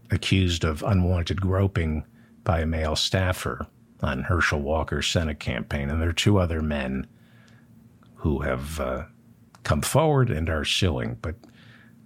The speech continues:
it's always a good show. If, when my technology isn't working, at least it's a good show when I can go after Matt Schlapp.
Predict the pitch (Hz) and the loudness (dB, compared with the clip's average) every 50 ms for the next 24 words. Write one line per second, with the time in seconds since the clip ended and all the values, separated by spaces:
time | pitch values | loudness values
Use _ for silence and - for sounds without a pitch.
0 | - - - - - - - - - - - - - - - 131 139 156 151 131 | -20 -20 -20 -20 -20 -20 -20 -20 -20 -20 -20 -12 -4 2 4 4 6 6 6 6
1 | 139 131 113 131 127 120 - - 123 101 95 92 - - 120 117 113 110 110 107 | 4 4 6 4 4 4 4 4 4 4 4 4 4 6 6 8 8 6 6 4
2 | - 120 120 131 127 131 139 147 160 160 147 127 131 139 139 135 131 131 127 131 | 2 0 2 4 4 4 6 4 4 4 4 4 4 4 6 6 6 6 4 4
3 | - 127 123 120 120 127 - - 110 120 117 117 - - 110 107 107 98 - - | 2 2 4 4 4 4 4 4 4 4 4 4 4 4 4 4 4 4 4 4
4 | 113 127 127 123 127 - - - 101 - - 104 95 107 110 104 - - - 104 | 6 6 6 6 4 0 -2 -2 -2 -2 0 2 4 4 4 4 2 2 4 4
5 | 101 98 92 90 82 80 80 - 87 85 85 85 82 80 80 82 - - 82 78 | 4 4 4 2 0 0 -2 0 0 0 2 2 0 0 0 -2 -2 -2 -2 0
6 | 78 80 76 76 73 71 - - - - 78 73 65 58 - - - - | 0 0 0 -2 -2 -2 -2 -2 -2 0 0 0 0 0 -2 -4 -8 -8